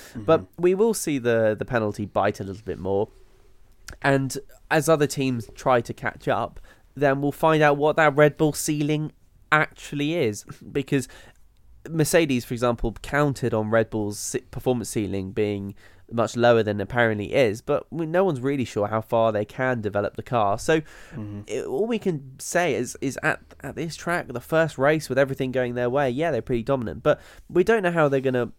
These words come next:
Speaker 2: how it's gonna work once they go to, for example, Saudi Arabia, which is the next track. It's a very
Speaker 1: Mm-hmm.
Speaker 2: much different style of, of track, and it's much less tyre degradation as well.
Speaker 1: Yeah.
Speaker 2: The Shropshire Stone, that's really hard to say,
Speaker 1: <laughs>
Speaker 2: but, uh,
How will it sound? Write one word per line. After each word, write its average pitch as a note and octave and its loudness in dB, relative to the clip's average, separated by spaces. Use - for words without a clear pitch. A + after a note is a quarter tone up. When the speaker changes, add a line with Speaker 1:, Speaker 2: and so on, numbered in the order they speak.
Speaker 2:
how C#3 -4
it's A#2 -4
gonna A2+ -2
work A2+ 0
once G#2 -6
they B2+ 2
go A#2 2
to, A#2 -6
for A#2 -6
example, A2 -2
Saudi G#2+ -2
Arabia, A2 0
which A#2 -10
is G#2 -10
the A2 -6
next - -6
track. - -4
It's - -12
a B2 -6
very A#2+ 4
Speaker 1:
Mm-hmm. A2 -2
Speaker 2:
much - -12
different A2 -4
style G#2+ 2
of, - -6
of - -14
track, D#3 0
and G#2+ -6
it's - -14
much F3 0
less A3 -2
tyre F3+ 4
degradation G#2 -2
as G2 -6
well. A2 2
Speaker 1:
Yeah. G#2 -4
Speaker 2:
The B2+ 6
Shropshire - 4
Stone, B2 0
that's - -18
really A#2+ 0
hard A2+ 2
to G#2+ -4
say, G2 0
Speaker 1:
<laughs> - -2
Speaker 2:
but, G3 6
uh, E3+ -8